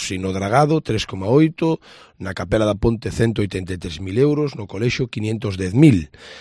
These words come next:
Por lo tanto, nós estamos facendo unha labor de goberno. Non sei que fai o goberno do B N G.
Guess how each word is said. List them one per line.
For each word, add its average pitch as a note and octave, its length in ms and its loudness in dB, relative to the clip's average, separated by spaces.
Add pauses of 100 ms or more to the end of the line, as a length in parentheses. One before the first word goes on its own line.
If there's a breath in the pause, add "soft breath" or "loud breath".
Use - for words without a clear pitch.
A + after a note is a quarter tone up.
(160 loud breath)
Por G#2 160 -4
lo - 0 -
tanto, A2 320 0
nós B2 160 2
estamos B2+ 320 0
facendo C3 400 -2
unha G#2+ 160 -2
labor B2 320 2
de A#2+ 240 0
goberno. A#2 640 0 (320)
Non C3 160 0
sei D3+ 240 2
que B2+ 80 -2
fai C3 160 4
o C#3+ 80 4
goberno B2+ 400 0
do A#2+ 80 0
B G2 80 -2
N G2 80 -4
G. A#2+ 240 2